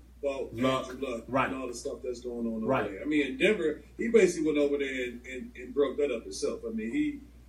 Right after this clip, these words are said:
Speaker 1: he alienated Brandon and, and
Speaker 2: Right.
Speaker 1: Jay. He did that himself over there.
Speaker 2: Right. Yeah, but
Speaker 1: But
Speaker 2: so, so, so yeah.
Speaker 1: he
Speaker 2: I
Speaker 1: went back into that meeting.
Speaker 2: Yeah, exactly. A-, after,
Speaker 1: You know what I'm
Speaker 2: after
Speaker 1: saying?
Speaker 2: that, yeah, after that loss, he went back and,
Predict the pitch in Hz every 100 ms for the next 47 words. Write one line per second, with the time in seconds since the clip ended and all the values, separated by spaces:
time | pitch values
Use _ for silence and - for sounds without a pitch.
0 | - - - - - - - 143 139 131
1 | 131 131 123 127 135 135 131 - - 123
2 | 120 127 - 135 131 127 143 175 156 143
3 | 139 117 127 139 113 107 104 113 98 -
4 | - - 117 120 98 - - - 165 185
5 | 135 160 170 170 - 175 160 147 - 147
6 | 143 147 - - - - - - 180 220
7 | 226 190 185 175 175 160 139 160 156 -
8 | - - - 208 240 175 175 190 202 143
9 | 143 175 - 175 190 202 143 165 160 190
10 | 202 202 - 202 170 - 170 190 196 196
11 | 175 151 180 180 175 170 - - - -
12 | - 165 175 190 185 165 175 175 156 143
13 | 131